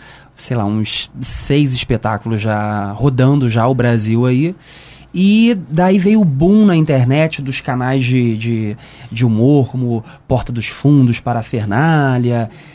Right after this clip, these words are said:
É, a gente falou, "Hum, a gente já faz já uma coisa, já faz, já tá, já tem um trabalho de humor, é, espírita no teatro, eu acho que pode, po-, pode funcionar isso na internet."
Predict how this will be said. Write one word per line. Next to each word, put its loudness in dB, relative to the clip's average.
É, 0
a -2
gente -8
falou, 0
"Hum, 0
a 0
gente 0
já 0
faz 0
já 2
uma 4
coisa, 0
já 2
faz, -2
já 0
tá, -6
já -2
tem 0
um 2
trabalho 2
de 2
humor, 0
é, 0
espírita -4
no 0
teatro, -2
eu 0
acho -4
que -4
pode, -8
po-, -4
pode 0
funcionar 0
isso -4
na 0
internet." -2